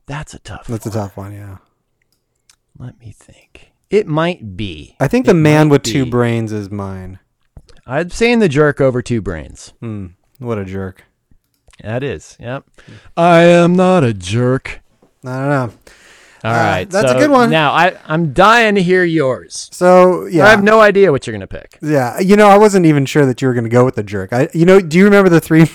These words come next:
Speaker 2: <laughs> movies that I said that I threw out?
Speaker 1: No.
Speaker 2: Ted.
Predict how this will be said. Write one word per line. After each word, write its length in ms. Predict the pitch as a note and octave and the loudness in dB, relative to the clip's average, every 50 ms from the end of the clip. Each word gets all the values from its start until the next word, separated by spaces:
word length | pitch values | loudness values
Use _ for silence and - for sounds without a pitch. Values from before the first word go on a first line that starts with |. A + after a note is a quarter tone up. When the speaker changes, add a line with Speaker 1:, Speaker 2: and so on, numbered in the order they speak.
| - _ | -6 _
Speaker 2:
<laughs> 140 | _ _ | _ _
movies 340 | - G3+ E3+ D#3 D#3+ D#3 - - | 2 2 2 4 0 -2 -2 -2
that 100 | D3 C#3 | -2 -2
I 80 | C3+ | -2
said 500 | C3+ - - - C#3+ B2 B2 - E3+ C#3+ - _ _ | -2 -2 -2 0 0 0 0 -4 -8 -14 -16 _ _
that 140 | _ C#3+ C3 | _ -4 -4
I 40 | C3 | -4
threw 220 | C3 - - C3+ B2+ | -4 -6 -8 -8 -6
out? 280 | B2 B2 C3 D#3 - _ _ _ _ _ _ _ _ _ _ _ _ | -6 -6 -6 -8 -12 _ _ _ _ _ _ _ _ _ _ _ _
Speaker 1:
No. 380 | G#2+ G#2+ G2 F#2+ F#2 E2+ D#2+ - - - - | -12 -10 -10 -10 -10 -10 -12 -12 -14 -16 -18
Speaker 2:
Ted. 440 | - - D#3+ D#3 D3 C#3+ F3+ G#3 - | -10 -4 -2 0 0 0 0 -4 -6